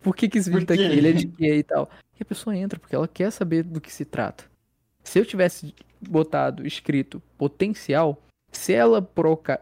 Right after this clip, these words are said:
Speaker 1: por algum acaso já tivesse ouvido falar nesse estilo de vídeo, mano, ela não entrava. Ela já saberia do que se trata. Tipo assim, pode ser que ela entre, veja do que se trata e vá embora.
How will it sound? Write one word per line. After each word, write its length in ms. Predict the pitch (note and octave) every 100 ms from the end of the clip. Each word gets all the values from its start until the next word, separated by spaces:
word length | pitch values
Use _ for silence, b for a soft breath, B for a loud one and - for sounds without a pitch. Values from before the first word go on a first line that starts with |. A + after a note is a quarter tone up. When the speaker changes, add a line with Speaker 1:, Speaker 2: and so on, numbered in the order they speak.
| -
Speaker 1:
por 100 | E3
algum 160 | D#3 F#3+
acaso 400 | F#3+ D3+ D3 D3
já 160 | D#3+
tivesse 400 | D#3+ - E3+ G#3
ouvido 200 | F#3 F3+
falar 360 | - D3 C3+ F#3+
nesse 180 | E3 -
estilo 200 | - C#3+
de 100 | C3
vídeo, 400 | C#3+ F3+ D#3 B2+ _ _ _ _ _ _
mano, 140 | C#4+ G#3
ela 100 | D#3
não 80 |
entrava. 540 | G#3 A3 G#3+ G#3+ D3+ F#3+
Ela 220 | F#3 F3+
já 100 | G#3
saberia 640 | A3+ A#3 A3 A#3 G#3+ A#3 G#3+
do 140 | D3+
que 100 | -
se 140 | - D3
trata. 420 | - B2 A2+ - _ _ _ _ _
Tipo 120 | -
assim, 280 | - F3 - b _ _
pode 160 | G3+ -
ser 80 |
que 100 | A3 A3+
ela 260 | A3+ G3 - _ -
entre, 560 | G#3+ D#4 - F#4 E4+ F4+
veja 340 | E3 F3 G3
do 60 | G#3
que 80 | -
se 100 | -
trata 200 | G3+ G3+
e 20 |
vá 60 | A3
embora. 380 | G3+ G3+ D#3